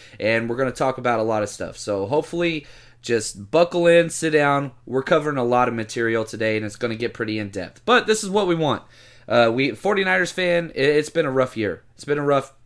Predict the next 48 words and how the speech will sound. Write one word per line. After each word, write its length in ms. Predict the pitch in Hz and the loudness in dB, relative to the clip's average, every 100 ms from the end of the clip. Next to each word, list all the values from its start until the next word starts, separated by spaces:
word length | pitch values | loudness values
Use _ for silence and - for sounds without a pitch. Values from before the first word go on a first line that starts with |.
| _ _ | _ _
four 260 | - 147 123 | -2 2 2
years, 380 | 101 87 - - - - - _ _ | -2 -8 -12 -20 -20 -20 -20 _ _
e-, 40 | |
ever 300 | 113 139 139 | 2 4 4
since 200 | 139 151 139 | 0 -4 -2
that 140 | 120 | -2
Super 240 | - 135 | -2 -6
Bowl 160 | 123 117 | -4 -4
defeat. 400 | 107 - 98 - | -4 -10 -12 -4
But 140 | 120 | 0
we 160 | 127 160 | 0 2
have 240 | 196 196 | 4 4
some 180 | - 175 | 2 -8
things 400 | 139 147 156 151 | -6 -6 -4 -8
to 100 | - | -4
look 220 | 127 131 | -2 -2
forward 400 | - 117 110 110 107 | -2 -4 -2 -4 -6
to. 220 | 85 - - - _ | -14 -14 -20 -20 _
So, 400 | - 170 151 - - - - - | 4 6 6 0 -20 -20 -20 -2
here 140 | 220 | 2
we 100 | 254 | 2
go. 140 | 185 110 | 4 2
What, 240 | 131 214 | 2 6
what 160 | 214 285 | 6 6
was 140 | 294 | 4
the 120 | 277 | -2
exact 420 | 262 175 202 196 - | -4 -2 -2 -2 -4
trade? 360 | 170 156 98 - _ _ _ _ _ - _ | 2 2 2 -6 _ _ _ _ _ -20 _
We 300 | 139 131 233 | -6 0 0
gave 240 | 233 233 190 | 2 2 4
up 180 | 190 - | 0 0
our 160 | 139 127 | 0 0
second 680 | - - 185 196 254 147 | -2 -4 -2 -2 -4 -4
round 360 | 160 175 175 175 | -2 0 0 -2
draft 420 | - 135 131 - | 0 2 2 0
pick, 380 | - 92 104 - _ - - - _ - | -8 -8 -8 -14 _ -20 -20 -20 _ -2
um, 320 | 120 120 120 | 0 0 0
which 200 | 135 - | -2 -2
is 140 | 131 | -8
gonna 240 | - 185 262 | -2 0 2
be 160 | 294 | 0
picking 460 | - - 202 220 202 | 0 -2 -2 -4 -6
in 100 | 170 | -6
the 80 | 123 | -8
thirty-three 800 | - 165 170 202 196 156 165 | -2 4 4 2 -6 -6 -4
to 140 | 165 151 | -4 -8
thirty-nine 720 | - 139 139 131 120 123 120 | 0 0 0 -2 0 0 -4
range. 640 | 104 107 107 87 - - | -4 -4 -4 -8 -14 -20